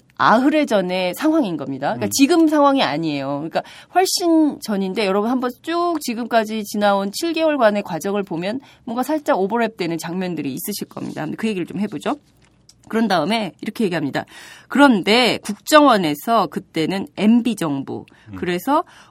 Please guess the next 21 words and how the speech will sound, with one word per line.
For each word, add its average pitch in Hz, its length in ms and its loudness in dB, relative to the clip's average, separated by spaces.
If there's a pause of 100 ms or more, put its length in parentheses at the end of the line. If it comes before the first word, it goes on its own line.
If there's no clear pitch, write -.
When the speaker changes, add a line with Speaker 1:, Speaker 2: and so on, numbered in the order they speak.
Speaker 1:
원세훈으로 277 1200 4
원장 226 580 2
바뀐 208 560 -6
이후로 190 680 -2
기억을 170 420 -4
하는데 160 720 -2 (440)
내용을 226 580 0
다시 151 460 -8 (200)
끼워 440 300 -4
맞췄거든요. 190 960 -6 (100)
Speaker 2:
음. 95 220 -10
Speaker 1:
이런 220 260 -2
얘기를 147 240 -4
해요. 135 140 -6
내용을 254 400 4
다시 165 240 -8
끼워 311 200 -2
맞췄다. 139 480 -6
이런 208 200 -2
표현이 180 240 -2
나옵니다. 135 320 -4